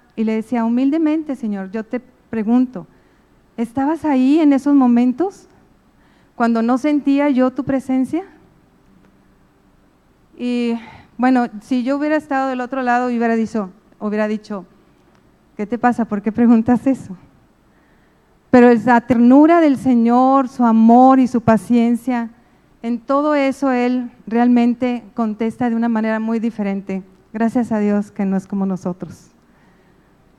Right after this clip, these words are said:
¿verdad? Él me contestó con una lluvia de recuerdos, de momentos en mi vida donde es claro que Él ha estado ahí. Definitivamente.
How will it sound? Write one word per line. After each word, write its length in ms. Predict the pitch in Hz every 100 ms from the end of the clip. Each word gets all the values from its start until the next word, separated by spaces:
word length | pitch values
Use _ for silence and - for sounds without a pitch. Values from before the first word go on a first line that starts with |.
| _
¿verdad? 420 | 202 190 185 208 269 _ _ _ _ _ _ _ _ _ _
Él 260 | 247 254 277
me 160 | 294
contestó 800 | 294 262 247 233 - 247 254 320 285 - _ _ _ _ -
con 160 | 226
una 220 | 233 262
lluvia 500 | 254 220 262 269 285
de 80 | 269
recuerdos, 920 | 220 208 - 240 240 240 277 269 - _ _ _ _ _ _ -
de 140 | 233
momentos 600 | 233 233 240 269 311 302
en 120 | 277
mi 120 | 240
vida 300 | 226 247 269
donde 380 | 247 240 220 214
es 260 | 233 262 -
claro 500 | - 240 226 269 330 - _ _
que 240 | - 214 233
Él 100 | 240
ha 60 |
estado 420 | 226 - 214 214 208
ahí. 320 | 190 185 185 - _ _ _ _ _ _ _ _ _ _ _ _ _ _ _ _ _ -
Definitivamente. 1080 | 214 214 226 220 262 269 262 233 226 160